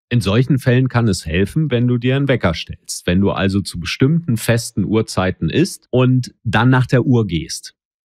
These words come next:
Ja, und für einige Menschen ist dieses nach der Uhr gehen, gerade wenn du abnehmen willst, auch nicht immer der richtige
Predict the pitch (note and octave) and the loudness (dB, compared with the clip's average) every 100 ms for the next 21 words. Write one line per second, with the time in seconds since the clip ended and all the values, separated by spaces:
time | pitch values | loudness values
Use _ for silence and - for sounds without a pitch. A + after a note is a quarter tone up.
0 | _ _ _ _ G2+ F2 A2+ A2 - F2+ | _ _ _ _ -6 -4 -2 0 0 0
1 | C3 C#3 C#3 C3 C#3+ D3 D3 A#2+ A2+ - | 2 2 2 2 2 0 0 -2 -2 -2
2 | B2 A#2 A#2 G#2+ - - _ _ _ - | 0 2 2 0 -6 -14 _ _ _ -4
3 | G2 - G#2+ C3+ C#3 C3+ C3+ C#3 C#3+ C3+ | -4 -2 0 2 2 2 0 2 0 -2
4 | - G2 A2 A2+ G#2+ G#2 G2 - - - | -4 -2 0 2 2 2 0 -2 -6 -2
5 | C3 C3 A#2+ A2+ A2+ A#2+ - _ _ - | 0 0 0 0 -2 -4 -10 _ _ -2
6 | E3 D3+ B2 G#2+ - G2+ F2+ E2 D#2+ E2+ | 2 4 4 2 -2 -4 -2 -4 -4 -6
7 | - - E2 | -6 -8 -8